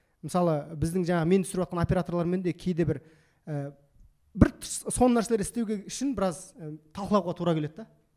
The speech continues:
Дәлелдеу керек көзқарасыңды. Бірақ та, ә, бұл қағидаларға қарсы, енді кезіндегі Асия біледі ғой. Мысалы, ә, елу тоғыз, алпысыншы жылдары кімдер, Франсуа Труффолар, жаңа, француз жаңа толқындары, бұлар қағида жоқ деді ғой. Ешқандай қағида деген жоқ. Тіпті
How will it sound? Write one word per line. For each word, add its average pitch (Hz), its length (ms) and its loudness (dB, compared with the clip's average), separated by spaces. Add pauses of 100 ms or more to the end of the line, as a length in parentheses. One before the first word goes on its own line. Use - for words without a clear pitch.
(160)
Дәлелдеу 165 340 0
керек 147 180 -6
көзқарасыңды. 131 460 -12 (880)
Бірақ 220 300 8
та, 339 100 0 (460)
ә, 160 180 -2
бұл 262 140 4
қағидаларға 240 520 -6
қарсы, 247 300 -2
енді 247 120 -2
кезіндегі 233 540 0
Асия 208 300 -2
біледі 262 260 -4
ғой. 196 140 -2 (340)
Мысалы, 175 300 0 (100)
ә, 165 80 2
елу 202 240 4
тоғыз, 226 320 2
алпысыншы 220 320 -4
жылдары 220 240 -2
кімдер, 196 460 -2
Франсуа 214 300 -4
Труффолар, 214 560 -4
жаңа, 190 360 0 (280)
француз 208 340 -4
жаңа 220 180 -2
толқындары, 208 400 0
бұлар 202 180 4 (460)
қағида 208 400 4
жоқ - 240 10
деді 165 220 -4
ғой. 120 120 -12
Ешқандай 143 320 -8
қағида 180 400 -4
деген 151 240 -6
жоқ. 165 320 -4
Тіпті - 300 -6